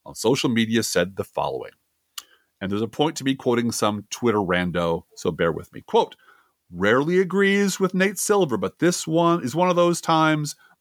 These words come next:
Biden should be out doing a lot more public events and interviews. This piece hit home for me in a way that the Ezra pod did not. It's proposing a realistic solution for Biden to help his reelection prospects," unquote.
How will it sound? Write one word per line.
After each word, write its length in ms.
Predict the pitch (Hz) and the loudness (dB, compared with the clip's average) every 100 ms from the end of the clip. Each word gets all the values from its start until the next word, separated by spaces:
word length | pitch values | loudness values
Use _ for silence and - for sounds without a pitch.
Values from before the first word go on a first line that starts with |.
| 101 | -2
Biden 400 | 139 160 170 151 | 0 0 -2 -4
should 280 | - 151 | -2 -2
be 140 | 117 98 - | -4 -10 -2
out 320 | 123 185 - - _ | 0 0 -4 -20 _
doing 240 | - 139 120 | -4 -2 -2
a 60 | |
lot 420 | 95 101 208 277 170 | -4 0 0 0 -2
more 180 | 196 202 | -2 0
public 340 | 196 202 180 | 0 0 0
events 320 | 143 180 170 | 0 0 0
and 100 | 151 | 0
interviews. 500 | 202 180 113 82 - - - _ | 2 2 0 -6 -10 -18 -20 _
This 180 | - 262 | -2 0
piece 220 | - 254 | 2 2
hit 140 | 196 170 | 2 0
home 340 | 165 220 254 | 2 2 2
for 140 | - 107 | 0 2
me 200 | 107 107 | 4 4
in 60 | |
a 60 | 123 | 4
way 320 | 151 214 220 | 4 6 4
that 240 | 165 156 | 4 0
the 160 | - 170 | -2 0
Ezra 280 | 170 180 180 _ - | 0 0 -4 _ -2
pod 300 | 202 214 185 | 2 4 2
did 120 | 180 | 0
not. 260 | 233 - - - _ _ _ _ | 0 -2 -4 -20 _ _ _ _
It's 260 | 165 190 - _ | 0 0 -2 _
proposing 640 | - 175 - 220 208 202 | -6 -4 2 2 4 2
a 60 | 165 | 2
realistic 580 | 139 262 302 277 254 233 | 2 2 2 2 -2 -4
solution 400 | 214 214 233 202 | -4 -2 -2 0
for 100 | 202 | 0
Biden 280 | 190 190 127 | 0 0 -2
to 60 | 104 | -4
help 300 | - 226 - | -2 -2 0
his 220 | 180 143 | -2 0
reelection 500 | 151 147 147 - 135 | -2 0 0 -2 -2
prospects," 520 | 127 120 - 87 - - | 0 0 -2 -8 -8 -2
unquote. 560 | 131 143 - 104 - | -2 -2 -2 -4 -4